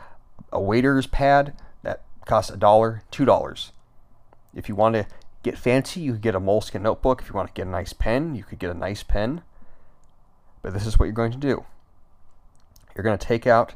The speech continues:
pen and paper, and you're going to write whatever it is around you that you see. You're going to describe it.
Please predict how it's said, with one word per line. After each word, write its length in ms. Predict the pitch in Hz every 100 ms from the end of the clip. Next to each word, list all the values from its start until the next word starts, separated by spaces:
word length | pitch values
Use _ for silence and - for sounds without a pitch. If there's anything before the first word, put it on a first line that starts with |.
| - - - - - -
pen 360 | - 117 131 156 - - - - - - - - - - 101
and 140 | 101
paper, 400 | 135 110 76 - - - - - - - - - - - - - - - - _ - - - - -
and 120 | 107
you're 80 | 104
going 160 | 107 110
to 160 | -
write 380 | 113 131 117 - - - -
whatever 380 | 95 117 143 143
it 80 |
is 320 | 127 135 - - - - - - -
around 420 | 95 101 104 101
you 140 | 107
that 160 | 95 -
you 80 | 98
see. 340 | - 78 64 - - - - - -
You're 140 | 101 101
going 180 | 104 92
to 80 |
describe 540 | 95 - - 107 95 80
it. 160 | -